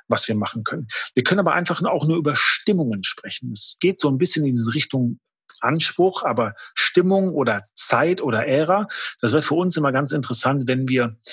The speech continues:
für Computerspiele entwickelt haben. Wenn man zum Beispiel ein Computerspiel in einer Fantasy-Welt macht oder macht, man macht ein Computerspiel, was im Mittelalter spielt,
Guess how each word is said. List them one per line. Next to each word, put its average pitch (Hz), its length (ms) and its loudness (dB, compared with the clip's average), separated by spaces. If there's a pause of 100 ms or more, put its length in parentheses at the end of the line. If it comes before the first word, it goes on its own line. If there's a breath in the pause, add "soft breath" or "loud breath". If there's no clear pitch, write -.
(160 loud breath)
für 123 420 0 (180)
Computerspiele 120 720 0
entwickelt 107 500 -2
haben. 98 220 -4
Wenn 135 100 4
man 160 120 2
zum 131 160 -2
Beispiel 131 420 0
ein 113 140 -2
Computerspiel 135 640 0
in 123 120 0
einer 113 180 0
Fantasy-Welt 131 800 0
macht 123 280 -2
oder 110 120 -4
macht, 107 260 -4
man 117 200 -2
macht 123 180 -2
ein 123 60 -4
Computerspiel, 127 520 -2
was 107 120 0
im 110 100 0
Mittelalter 113 440 0
spielt, 135 420 2